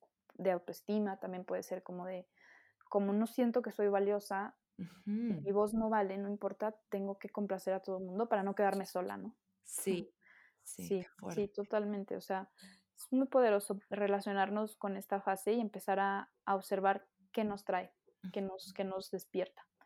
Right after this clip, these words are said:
Speaker 2: Igual, igual ya empe-, o sea, igual platícanos, hablar de esta herramienta que creo que es el
Speaker 1: Ujú.
Speaker 2: momento preciso como para
Speaker 1: Sí.
Speaker 2: justo, ¿qué podemos hacer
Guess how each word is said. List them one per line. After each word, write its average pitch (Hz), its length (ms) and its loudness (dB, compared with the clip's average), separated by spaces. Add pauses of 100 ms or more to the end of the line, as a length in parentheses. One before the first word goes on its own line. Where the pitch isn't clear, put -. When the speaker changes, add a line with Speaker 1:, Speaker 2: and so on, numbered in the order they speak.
(600)
Speaker 2:
Igual, 220 500 8
igual 202 360 2
ya 226 120 2
empe-, 220 300 0
o 202 80 2
sea, 190 160 0
igual 190 320 0
platícanos, 196 1000 -2
hablar 170 520 0
de 180 140 0
esta 185 240 -2
herramienta 180 480 -2
que 175 120 -8
creo 165 160 -4
que 180 100 -6
es 170 60 -6
el 175 100 -2
Speaker 1:
Ujú. - 20 0
Speaker 2:
momento 175 560 0
preciso 185 480 -2
como 170 300 -4
para 175 180 0
Speaker 1:
Sí. 175 80 -6 (100)
Speaker 2:
justo, 240 540 2 (420)
¿qué 233 140 2
podemos 240 480 2
hacer 190 560 0